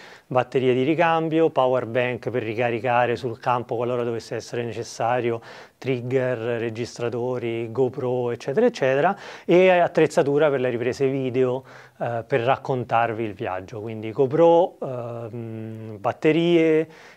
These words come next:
eh, gimbal, stabilizzatori, cavi di sincronizzazione, cavi di ricarica, accessori vari. Però il grosso dell'attrezzatura, come vedete, è molto, molto leggero. Stiamo parlando di un corpo macchina,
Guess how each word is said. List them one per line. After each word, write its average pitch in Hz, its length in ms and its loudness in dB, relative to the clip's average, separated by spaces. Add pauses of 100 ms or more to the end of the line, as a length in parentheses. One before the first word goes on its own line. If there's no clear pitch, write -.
(100)
eh, 151 220 -6
gimbal, 156 760 4
stabilizzatori, 135 1800 2
cavi 131 920 0
di 113 140 -6
sincronizzazione, 135 1200 0
cavi 120 300 -2
di 120 100 -6
ricarica, 117 760 -4 (360)
accessori 123 500 -4
vari. 101 300 -4 (200)
Però 208 220 6
il 165 60 4
grosso 175 320 4
dell'attrezzatura, 185 640 2
come 143 160 0
vedete, 143 180 2
è 127 140 0
molto, 127 420 -4
molto 120 260 -6
leggero. 110 360 -4
Stiamo 131 240 -2
parlando 139 480 2
di 120 160 0
un 131 120 0
corpo 139 360 2
macchina, 180 580 0